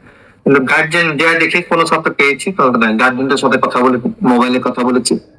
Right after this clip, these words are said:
যারা আসে না তাদেরকেও ব্যক্তিগত মোবাইলে কথা বলছি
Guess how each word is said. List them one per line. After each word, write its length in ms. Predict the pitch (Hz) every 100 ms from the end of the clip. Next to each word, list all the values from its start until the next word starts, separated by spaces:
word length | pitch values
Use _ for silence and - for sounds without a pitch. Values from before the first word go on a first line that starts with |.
| - _ -
যারা 300 | 123 120 127
আসে 180 | 127 -
না 100 | 135
তাদেরকেও 600 | 131 113 117 120 135 131 131
ব্যক্তিগত 480 | 127 131 - 127 123
মোবাইলে 360 | 123 113 120 127
কথা 200 | 123 135
বলছি 260 | 139 135